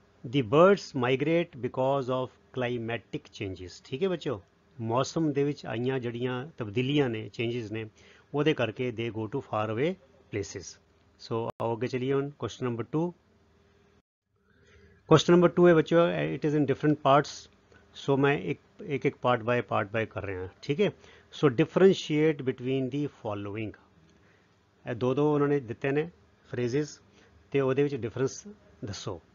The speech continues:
ਠੀਕ ਹੈ? So ਪਾਰਟ A ਦਾ ਸਟੇਟ ਅਵੇ ਅਸੀਂ ਕਰ ਰਹੇ ਹਾਂ, ਵਾਈਲਡ ਲਾਈਫ ਸੈਂਚੁਰੀ and biosphere reserves, ਕੀ ਫਰਕ ਹੈਗਾ ਹੈ?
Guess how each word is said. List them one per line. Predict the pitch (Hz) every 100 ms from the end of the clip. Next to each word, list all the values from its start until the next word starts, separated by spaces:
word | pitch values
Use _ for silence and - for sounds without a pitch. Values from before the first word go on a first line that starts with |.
| _
ਠੀਕ | - 127
ਹੈ? | 156
So | 127
ਪਾਰਟ | - 123 135 139
A | 139
ਦਾ |
ਸਟੇਟ | 127 139 127
ਅਵੇ | 135
ਅਸੀਂ | 131 139
ਕਰ | 127
ਰਹੇ | 120 131
ਹਾਂ, | 131 - - - - -
ਵਾਈਲਡ | 104 120 135 151 143
ਲਾਈਫ | 135 123 131 131
ਸੈਂਚੁਰੀ | - 117 104 - 131 131
and | 127 127
biosphere | 101 107 117 120 - 110 117 127 127
reserves, | 101 98 110 95 - -
ਕੀ | 143
ਫਰਕ | 139 113 95
ਹੈਗਾ | 87
ਹੈ? | 85